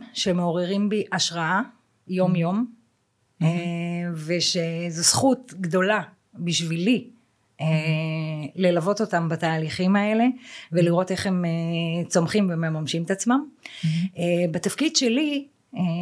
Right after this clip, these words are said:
Speaker 1: אני עוזרת להם בעצם קודם כל לעורר את החלומות הרדומים שלהם,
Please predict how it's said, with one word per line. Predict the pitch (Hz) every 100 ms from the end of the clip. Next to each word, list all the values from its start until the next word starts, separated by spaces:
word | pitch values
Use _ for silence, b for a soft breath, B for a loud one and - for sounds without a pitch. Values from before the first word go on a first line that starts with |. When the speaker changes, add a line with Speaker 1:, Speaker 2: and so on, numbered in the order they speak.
| 170 -
Speaker 1:
אני | 180 180
עוזרת | 170 165 214 247 226
להם | 190 185
בעצם | 170 - 202 - 208 202 -
קודם | 196 214 226
כל | 226 220 220 226 226 b b -
לעורר | 170 156 185 208
את | 208 165
החלומות | - 156 160 180 185
הרדומים | 170 151 147 143 147 147
שלהם, | - 139 139 135